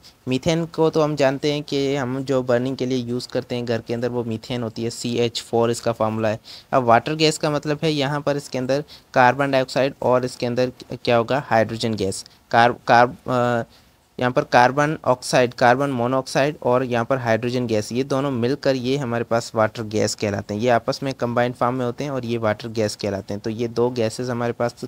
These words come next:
कोल गैस के अंदर मौजूद होती हैं और ये कोयले से हासिल होती है हमें। Used for heating and, अ, municipal lighting,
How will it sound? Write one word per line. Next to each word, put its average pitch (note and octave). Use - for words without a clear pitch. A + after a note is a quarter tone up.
कोल A#2
गैस A2+
के A#2
अंदर A#2+
मौजूद A#2+
होती B2+
हैं C3
और B2
ये A#2
कोयले A#2
से B2
हासिल A2+
होती B2
है C3
हमें। C#3
Used D3+
for D#3+
heating C3+
and, C3
अ, A#2+
municipal B2+
lighting, A2+